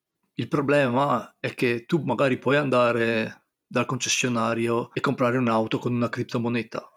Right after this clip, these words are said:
però intanto il concessionario deve accettare di essere pagato in quel modo, che non è detto, mentre se tu vai coi soldi è difficile che rifiuti di venderti un'auto.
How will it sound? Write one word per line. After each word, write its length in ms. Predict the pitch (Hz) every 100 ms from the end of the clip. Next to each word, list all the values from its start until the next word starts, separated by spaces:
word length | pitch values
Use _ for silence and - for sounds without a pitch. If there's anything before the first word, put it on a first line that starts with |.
| _ _
però 180 | - 120
intanto 540 | - 131 151 190 151
il 60 | 139
concessionario 1000 | 135 117 - 131 120 113 131 151 123 -
deve 640 | 131 123 120 117 120 - _ _
accettare 880 | - - 127 - 120 113 110 104 110
di 80 | 117
essere 320 | 117 - 117
pagato 320 | 117 113 113
in 80 | 120
quel 160 | 120 117
modo, 460 | 110 107 107 - _
che 100 | 139
non 160 | 120 117
è 60 |
detto, 260 | 113 104 117
mentre 280 | 117 131 123
se 120 | 123
tu 100 | 143
vai 160 | 131
coi 140 | 117 131
soldi 600 | - 123 117 113 117 117 -
è 80 | 113
difficile 480 | 110 127 - 127
che 120 | 120 120
rifiuti 300 | 113 123 113
di 80 |
venderti 400 | 107 113 110 -
un'auto. 480 | 120 110 107 - 107